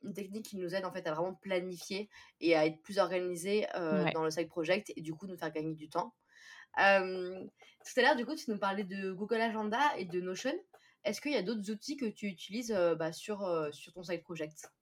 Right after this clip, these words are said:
Speaker 2: Alors, pour lister les autres outils, heu, heu, bah, comme je disais, il y a aussi Zencastr, du coup, pour enregistrer à distance, très pratique, heu,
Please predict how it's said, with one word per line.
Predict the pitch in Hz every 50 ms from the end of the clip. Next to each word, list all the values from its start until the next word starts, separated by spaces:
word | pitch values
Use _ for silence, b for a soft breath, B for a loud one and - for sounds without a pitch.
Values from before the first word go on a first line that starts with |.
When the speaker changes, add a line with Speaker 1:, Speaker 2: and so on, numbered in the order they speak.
| _ _ _ _ - B B B B B B B B B
Speaker 2:
Alors, | - 180 170 160 - -
pour | - 247 269 285
lister | 277 262 247 247 - - - 269 269 262
les | 226 190 180 180
autres | 220 277 285 - -
outils, | - 220 - - - 233 240 254 269 285 285 - - -
heu, | 196 190 180 180 180 175 175 180 180 B B B B B B B B -
heu, | 180 175 170 170 170
bah, | 165 170 165 180
comme | - 220 208 208
je | 190
disais, | 196 196 208 233
il | 226
y | 190
a | 165
aussi | 185 - - 196
Zencastr, | 196 214 233 226 233 196 190 - - - 240 247 254 247
du | 202 196 190
coup, | 196 - 214
pour | 214 - 208 185
enregistrer | 185 185 190 202 202 202 202 - - 254
à | 226
distance, | 196 185 - - - 190 190 208 -
très | - - - 214
pratique, | 208 - - 185 180 - - - - 208 220 214 208 -
heu, | 202 175 170 165